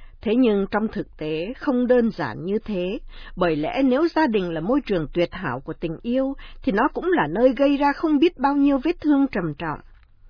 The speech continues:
Tuy nhiên, chính lòng thương xót của Chúa Giêsu Kitô đã đến để biến đổi mọi trạng huống đau thương khốn khó.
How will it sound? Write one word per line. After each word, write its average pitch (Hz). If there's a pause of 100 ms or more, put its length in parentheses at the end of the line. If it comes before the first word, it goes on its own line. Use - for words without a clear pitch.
(480)
Tuy 226
nhiên, 208 (320)
chính 247 (120)
lòng 185
thương 262
xót 302
của 170
Chúa -
Giêsu 277
Kitô 262
đã 214
đến 208 (280)
để 175
biến 202
đổi 143
mọi 185
trạng 131
huống 185
đau 247
thương 247
khốn 233
khó. 202